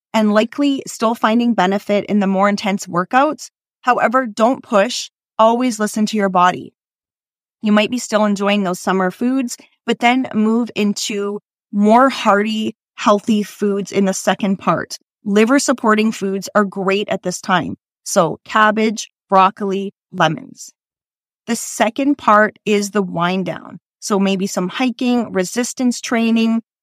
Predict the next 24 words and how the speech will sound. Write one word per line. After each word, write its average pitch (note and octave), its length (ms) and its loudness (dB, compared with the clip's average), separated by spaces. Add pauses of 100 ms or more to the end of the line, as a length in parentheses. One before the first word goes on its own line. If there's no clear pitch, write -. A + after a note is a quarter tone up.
(100)
lighter G#3+ 440 2
workouts. A3+ 760 0 (220)
You A3+ 260 -4
will D4 140 2
start A#3 360 -2
to B3+ 80 -6
feel A3 300 -2
a G3 80 0
decline G3+ 380 0
in G#3 120 0
energy G3 560 -4 (300)
as G#3 180 2
you A#3+ 100 0
get A3+ 200 0
closer G3 480 0 (100)
to G3 340 -6
your G3+ 120 -2
menstrual F3 400 2
phase D3+ 400 -6
again. D3+ 440 -2 (720)
From G#3 280 2
a A3+ 80 6
brain G3 400 2
perspective, F3 600 -2